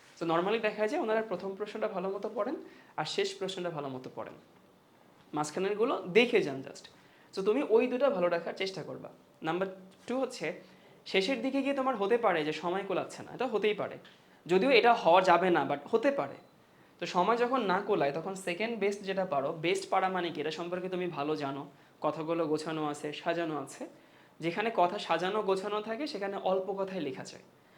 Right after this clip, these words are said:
আর যেখানে সাজানো গোছানো থাকে না সেখানে মনে হয় খালি লিখি, খালি লিখি, খালি লিখি। এই জন্য এখানে তোমার সময়ও কম লাগবে, তুমি তোমার মতো করে ইম্প্রোভাইজ করতে পারবা। বড় হইলে বড় লিখতে পারবা, ছোট মন চাইলে ছোটও লিখতে পারবা, কারণ তুমি এটা ভালো পারো।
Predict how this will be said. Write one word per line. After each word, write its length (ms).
আর 100
যেখানে 320
সাজানো 380
গোছানো 280
থাকে 260
না 100
সেখানে 300
মনে 200
হয় 220
খালি 240
লিখি, 320
খালি 220
লিখি, 300
খালি 260
লিখি। 340
এই 80
জন্য 200
এখানে 300
তোমার 160
সময়ও 420
কম 200
লাগবে, 340
তুমি 200
তোমার 240
মতো 220
করে 460
ইম্প্রোভাইজ 440
করতে 220
পারবা। 300
বড় 240
হইলে 220
বড় 240
লিখতে 220
পারবা, 300
ছোট 200
মন 160
চাইলে 220
ছোটও 220
লিখতে 240
পারবা, 220
কারণ 160
তুমি 120
এটা 100
ভালো 200
পারো। 260